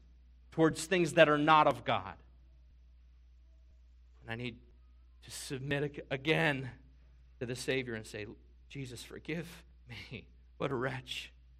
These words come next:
I am. Would you grow me in your grace? Would you fill me with your Spirit?" You wanna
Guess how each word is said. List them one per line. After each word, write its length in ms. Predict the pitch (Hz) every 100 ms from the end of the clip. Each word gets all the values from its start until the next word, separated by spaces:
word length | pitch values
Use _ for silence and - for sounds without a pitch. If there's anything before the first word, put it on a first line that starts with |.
| - -
I 80 | 127
am. 260 | 104 98 - - -
Would 180 | 135 110
you 80 | 135
grow 460 | 127 131 143 151
me 240 | 143 135 127
in 100 | 117
your 140 | 117
grace? 640 | 113 113 101 95 - - - - -
Would 120 | 127
you 120 | 143
fill 400 | 131 - 170 170
me 100 | 180
with 220 | 160 156 131
your 100 | 131
Spirit?" 460 | - 135 110 90 - - - - - - - - - - - - - - - - -
You 120 | 117 135
wanna 240 | 143